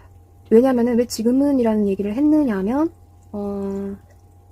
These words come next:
왜냐면 조금 더 이번 분과의 관계를 더 좋은 방향으로 이끌어 가려는 모습이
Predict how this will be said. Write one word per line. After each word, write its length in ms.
왜냐면 320
조금 280
더 400
이번 240
분과의 380
관계를 460
더 100
좋은 460
방향으로 760
이끌어 500
가려는 760
모습이 500